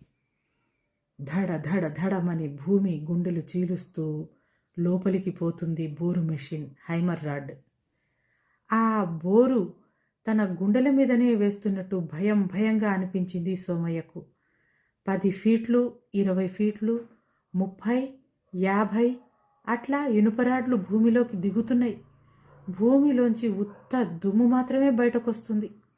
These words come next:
వంద ఫీట్ల దగ్గర కొద్దిగా బురద ద-, బయటకొచ్చింది. "హమ్మయ్య,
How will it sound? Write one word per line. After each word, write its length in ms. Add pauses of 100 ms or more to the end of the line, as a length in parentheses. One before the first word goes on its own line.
(720)
వంద 280
ఫీట్ల 340
దగ్గర 340
కొద్దిగా 540
బురద 260
ద-, 360
బయటకొచ్చింది. 800 (760)
"హమ్మయ్య, 600